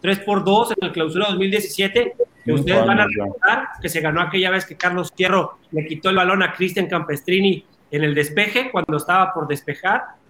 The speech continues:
Speaker 1: que Carlos Fierro, muy vivo ahí, le quitó la pelota con la cabeza y definió el partido tres dos, después de que Chivas estaba abajo dos cero.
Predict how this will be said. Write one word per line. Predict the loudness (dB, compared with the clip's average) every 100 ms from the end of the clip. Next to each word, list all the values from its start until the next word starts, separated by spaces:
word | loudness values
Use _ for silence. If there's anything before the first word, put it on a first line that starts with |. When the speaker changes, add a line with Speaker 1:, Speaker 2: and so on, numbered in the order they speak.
| _ _
Speaker 1:
que | 2 4 4 2 0
Carlos | -2 -2 0
Fierro, | 0 2 0 -4 -12 0
muy | 2 4
vivo | 4 4
ahí, | 4 2
le | 0 -2
quitó | -2
la | -2 -2
pelota | -2 -4
con | -4
la | -6
cabeza | -6 -2 -2 0 -2 -4 -14 -10
y | -4
definió | -2 -2 -2 0 0
el | 0
partido | -2 0 -2 -2
tres | -2 -2
dos, | 0 2 2
después | -2 -2
de | -4
que | -6
Chivas | -10 -8 -8
estaba | -2 0 2
abajo | 2 0 -4
dos | -6 -6
cero. | -4